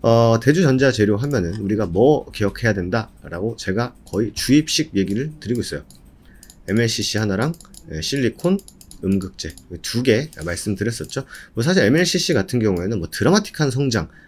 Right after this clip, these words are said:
이런 느낌보다는 다 필수 소비재이기 때문에 꾸준한, 예, 그런 매출처가, 어, 될 수 있는 거죠. 결국 꾸준한 매출처다라고 하는 것은 결국 캐시카우 역할을 해주는 것이고, 그리고 이제,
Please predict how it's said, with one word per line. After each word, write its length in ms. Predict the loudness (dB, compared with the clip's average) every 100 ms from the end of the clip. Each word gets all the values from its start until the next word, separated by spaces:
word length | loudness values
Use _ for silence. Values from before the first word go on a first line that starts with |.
| 0
이런 200 | 4 4
느낌보다는 640 | 2 0 -2 -2 -4 -6 -8 -18 -20 -10
다 160 | -8
필수 460 | 0 2 2 2 2
소비재이기 460 | 4 2 4 2 0
때문에 480 | -2 -2 -2 -4 -6
꾸준한, 640 | -6 0 2 4 4 2 0 -8 -20 -8
예, 140 | -6 0
그런 160 | 0
매출처가, 880 | 2 0 -2 0 -2 0 0 0 -2 -8 -20 -10
어, 120 | -4
될 140 | -2 2
수 100 | 2
있는 240 | 2 0
거죠. 220 | -4 -6
결국 360 | -4 -2 -2 -4
꾸준한 280 | -4 -2 0
매출처다라고 800 | 0 -4 -4 -4 -4 -4 -4 -2
하는 180 | 0 0
것은 420 | 2 2 2 -2 -20 -6
결국 400 | 0 0 0 -6 -20 _ _
캐시카우 380 | -6 -2 2 2
역할을 420 | 2 0 0 -2 -8 -10 -2
해주는 260 | 2 2 2
것이고, 500 | 0 2 4 2 -2 -20 -20 -6
그리고 500 | 0 2 4 4 4
이제, 260 | 2 0